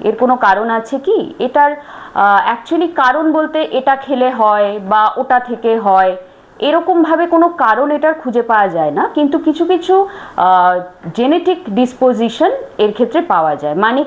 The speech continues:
কি? মানে যদি বাবার দিকে কারুর এরকম সোরিয়াসিস থেকে থাকে, মায়ের দিকে কারুর এরকম সোরিয়াসিস থেকে থাকে, সেক্ষেত্রে তার মধ্যে, সেই ভদ্রলোক বা ভদ্রমহিলাটির মধ্যে সোরিয়াসিস হওয়ার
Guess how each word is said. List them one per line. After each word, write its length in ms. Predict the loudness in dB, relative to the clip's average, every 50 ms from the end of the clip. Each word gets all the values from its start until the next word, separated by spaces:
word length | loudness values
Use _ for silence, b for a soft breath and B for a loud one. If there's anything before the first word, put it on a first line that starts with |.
| -2
কি? 160 | -2 -2 -2 0 0
মানে 380 | 0 0 0 0 0 -2 -2
যদি 280 | 0 -2 -2 0 -2 -2
বাবার 440 | 0 2 2 2 2 2 0 -2 -4
দিকে 240 | -6 -4 -4 -2
কারুর 360 | 0 2 2 2 0 -2 -6 -8 -12 B B B B B
এরকম 360 | 0 0 2 2 2 0 -2 0
সোরিয়াসিস 560 | 0 0 0 2 2 0 0 -2 -4 -8 -8 -6
থেকে 280 | -4 -4 -2 0 0 0
থাকে, 420 | 0 0 -2 -2 -2 -4 -6 -6 -6 -8 B B B B B B
মায়ের 420 | 0 2 2 2 2 0 0 -2
দিকে 220 | -2 -2 -2 -2
কারুর 400 | -2 0 2 2 2 0 -2 -6 -8 -6
এরকম 360 | -4 -2 -2 -2 -2 -2 -4 -2
সোরিয়াসিস 560 | -2 -2 0 2 2 0 0 0 -4 -6 -4 -2
থেকে 260 | -2 0 2 2 0 0
থাকে, 460 | 0 -2 -2 -2 -2 -2 -2 -2 -4
সেক্ষেত্রে 640 | -2 -2 -2 0 2 0 0 0 0 0 0 0 -2 B B B B B B B 0
তার 220 | 2 4 4 2
মধ্যে, 280 | 2 0 -2 -2 -2 -2
সেই 200 | -2 -2 -2 0
ভদ্রলোক 460 | 0 0 0 0 -2 -2 -2 -2 -2
বা 100 | -2 -2
ভদ্রমহিলাটির 840 | -2 0 -2 -2 -2 -2 -2 -2 -2 0 0 0 0 0 0 -2 -2
মধ্যে 500 | 0 0 0 -2 0 0 2 2 2 0 -2 -2
সোরিয়াসিস 500 | 0 0 2 2 0 0 0 -2 0 2
হওয়ার 200 | 2 2 2 2